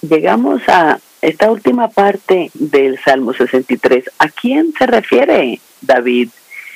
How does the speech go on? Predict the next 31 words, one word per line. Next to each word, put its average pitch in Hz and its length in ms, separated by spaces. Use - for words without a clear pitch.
está 151 300
hablando 208 320
de 220 80
aquellas 165 420
personas 170 520
que 147 160
se 143 180
oponen 156 540
a 131 160
Dios. 147 540
En 131 200
su - 160
caso - 340
está 190 220
hablando 139 600
de 151 160
personas 135 480
malvadas 139 760
que - 120
buscan 143 360
destruir 151 720
su 113 180
vida 107 420
y 135 200
da-, 123 320
y 135 180
dañar, 139 680
eh, 135 220
la, 127 180
la 123 140
cristiandad, 131 1400